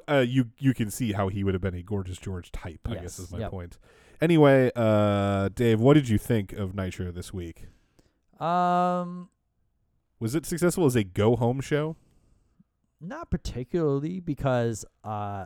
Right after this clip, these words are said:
Speaker 2: a lot of the guys in the main matches weren't even there.
Speaker 1: Hall and Nash, not on the show.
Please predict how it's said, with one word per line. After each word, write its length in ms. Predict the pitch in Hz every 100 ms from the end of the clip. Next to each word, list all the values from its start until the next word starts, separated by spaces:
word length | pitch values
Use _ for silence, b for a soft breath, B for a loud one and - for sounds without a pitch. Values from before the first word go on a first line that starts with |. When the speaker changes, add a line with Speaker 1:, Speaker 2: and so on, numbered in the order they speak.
| -
Speaker 2:
a 80 | 117
lot 300 | 113 123 135
of 80 |
the 260 | 123 117 110 107
guys 320 | 117 110 113
in 80 | 113
the 80 | 104
main 360 | 104 110 110
matches 440 | 107 117 - 202 180
weren't 260 | 135 123 -
even 220 | 113 101
there. 340 | 117 160 185 - -
Speaker 1:
Hall 200 | 131 120
and 80 |
Nash, 400 | 113 120 107 - -
not 240 | 98 95
on 60 | 90
the 60 | 92
show. 420 | 104 92 92